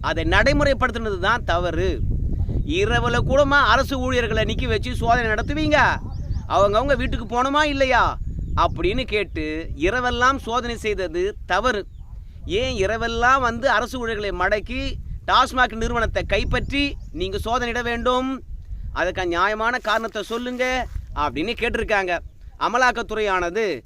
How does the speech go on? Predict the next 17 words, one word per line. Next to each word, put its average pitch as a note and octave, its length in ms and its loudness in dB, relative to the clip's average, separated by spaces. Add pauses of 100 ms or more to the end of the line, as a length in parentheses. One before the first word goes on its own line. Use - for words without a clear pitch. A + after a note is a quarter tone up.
(340)
தனக்கு F#3+ 280 -2
இருக்கின்ற B3+ 320 -4
அதிகாரமானது G3+ 720 2 (140)
இந்திய A#3+ 280 -2
அரசியலமைப்பு A3+ 280 -6
சட்டம் G#3 360 -2 (300)
பதினேழு B3+ 500 0 (100)
பிரிவுல A#3 380 0 (160)
தெளிவா A#3+ 380 0
சொல்லியிருக்கிறாங்க, A3+ 640 0
அதை G#3+ 220 0
படிச்சு A3 300 2
பாருங்க G#3+ 340 2
அப்படின்னு F3 320 2
எடுத்தாந்து F3+ 300 0
கொடுக்க - 300 0
போகுது. F3+ 320 0